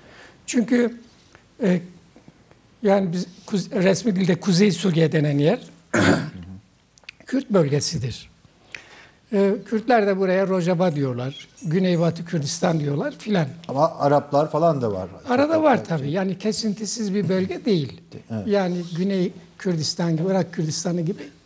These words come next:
Speaker 1: değil. Kesintiler de var. Araplar yer yer şey yapıyor. O kuşağı <clears throat> kesintiye uğratıyor. Demografik olarak homojen değil.
Speaker 2: Değil, evet.
Speaker 1: Ama üç önemli bölge var. İşte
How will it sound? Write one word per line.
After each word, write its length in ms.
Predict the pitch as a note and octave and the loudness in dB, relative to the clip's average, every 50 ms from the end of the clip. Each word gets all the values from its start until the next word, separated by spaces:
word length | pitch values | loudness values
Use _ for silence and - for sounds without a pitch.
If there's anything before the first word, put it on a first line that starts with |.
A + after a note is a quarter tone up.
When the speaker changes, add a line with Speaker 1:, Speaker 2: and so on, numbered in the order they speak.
| _ - | _ -6
Speaker 1:
değil. 340 | C4+ A#3 G#3 F3+ D#3 C#3 - - - - - _ _ _ - - - | 0 2 2 2 2 -2 -6 -10 -18 -20 -20 _ _ _ -20 -20 -10
Kesintiler 680 | - C4+ C4 - - A#3+ A3+ F#3 B3 A3+ A#3+ A#3+ G#3+ F3 | -4 -4 -4 -2 0 -2 -2 0 2 2 4 4 4 2
de 80 | E3 D3+ | 0 -2
var. 320 | C#3+ D3 C#3+ C#3+ - - _ - | -4 -6 -8 -10 -12 -16 _ -6
Araplar 560 | G3 F#3+ G3 G3 - - - - G3+ F#3+ D3+ | -4 0 0 0 -2 -2 -4 -2 0 0 0
yer 220 | D3+ D3+ D3+ D3 | -2 -2 -2 -4
yer 240 | B2 C3+ C#3+ C3+ - - - - - _ _ _ _ _ _ _ _ _ | -4 -6 -8 -8 -8 -12 -16 -20 -20 _ _ _ _ _ _ _ _ _
şey 180 | - - - F#3 | -12 -6 -4 -4
yapıyor. 460 | E3 D#3 - - - C#3+ - - - - - - _ - | -4 -4 -6 -10 -12 -14 -14 -14 -20 -20 -20 -20 _ -10
O 80 | A#3+ G#3+ | -10 -8
kuşağı 500 | - - E3+ - - A#3+ G3+ G3+ G#3 - - - - - - E4+ - | -6 -4 -4 -2 2 4 4 4 2 0 -4 -2 0 2 2 2 0
<clears throat> 380 | - - - - - _ - | -2 -8 -20 -20 -20 _ -6
kesintiye 500 | - A#3+ G#3 - - G#3+ E3+ - - F3+ | -4 -2 -2 -2 -2 -4 -4 -2 0 0
uğratıyor. 520 | D#3 D3 C#3 C#3 C3+ - - F3 D3 - - - - - - _ - - _ _ _ _ _ _ _ _ _ - - - - - - - - _ - | 0 0 -2 -4 -6 -8 -8 -10 -10 -10 -12 -20 -20 -20 -20 _ -20 -20 _ _ _ _ _ _ _ _ _ -20 -20 -20 -20 -20 -20 -20 -16 _ 0
Demografik 640 | E3+ G3 G3+ G3+ G3 F3+ F#3 F#3+ F#3 E3+ A3 E3+ - | 2 2 2 2 0 -2 -2 -4 -4 -4 -6 -6 -4
olarak 360 | F#3+ D#3+ D#3 F3 G3+ G3 - | -2 -2 -2 -2 -4 -6 -4
homojen 440 | E3+ F3 E3+ F3 E3 E3 - E4 D#4 - - - - - - | -4 -4 -2 -2 -2 -4 -4 -6 -8 -10 -16 -20 -20 -16 -6
değil. 260 | - G#3+ F3+ E3 C#3 B2+ | -2 0 2 2 2 -2
Speaker 2:
Değil, 160 | G#2 F#2+ F2 F2 | -4 -8 -8 -8
evet. 180 | G#2 G#2 G2 E2 - - - - | -8 -8 -8 -8 -10 -16 -12 -4
Speaker 1:
Ama 360 | - C4+ C4+ A3 A3+ B3+ A#3+ - - - - _ _ _ - - | 0 0 2 2 2 0 -2 -8 -18 -20 -20 _ _ _ -10 -4
üç 260 | D4+ C4 - - - | -4 -4 -4 -2 -2
önemli 420 | - G#3+ G#3+ G#3+ A3 C#4 E4+ D#4 | 0 2 2 2 0 0 0 2
bölge 320 | C#4+ C4 B3 G3 G3+ F#3 D#3 | 4 4 4 4 2 2 2
var. 200 | C#3+ C3+ C#3 - - - - - | 0 -2 -6 -10 -16 -20 -20 -18
İşte 260 | - - - - A3 | -18 -16 -14 -12 -12